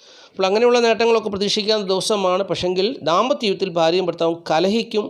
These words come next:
എന്നുള്ള ഒരു പ്രത്യേകതയുണ്ട് എന്നുള്ളത് മനസ്സിലാക്കി ജീവിക്കുക. ഇനി തുലാക്കൂറാണ്. തുലാക്കൂറിൽപ്പെട്ട ചിത്ര രണ്ട് വാദം ചോതി വിശാഖ മുക്കാൽ നാളുകാർക്ക് ശത്രുക്കൾ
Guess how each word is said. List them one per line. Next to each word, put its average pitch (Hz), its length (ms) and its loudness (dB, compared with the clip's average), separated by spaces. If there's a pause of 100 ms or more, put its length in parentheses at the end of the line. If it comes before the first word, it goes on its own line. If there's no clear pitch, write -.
(160)
എന്നുള്ള 165 360 0
ഒരു 165 120 0
പ്രത്യേകതയുണ്ട് 156 600 0
എന്നുള്ളത് 147 400 0
മനസ്സിലാക്കി 139 440 -2
ജീവിക്കുക. 131 320 -2 (680)
ഇനി 190 140 0 (100)
തുലാക്കൂറാണ്. 190 600 2 (1080)
തുലാക്കൂറിൽപ്പെട്ട 277 600 2 (140)
ചിത്ര 240 220 -2 (280)
രണ്ട് 240 160 2
വാദം 233 280 2
ചോതി 220 220 2
വിശാഖ 208 360 2
മുക്കാൽ 208 420 2
നാളുകാർക്ക് 196 520 2
ശത്രുക്കൾ 208 520 -2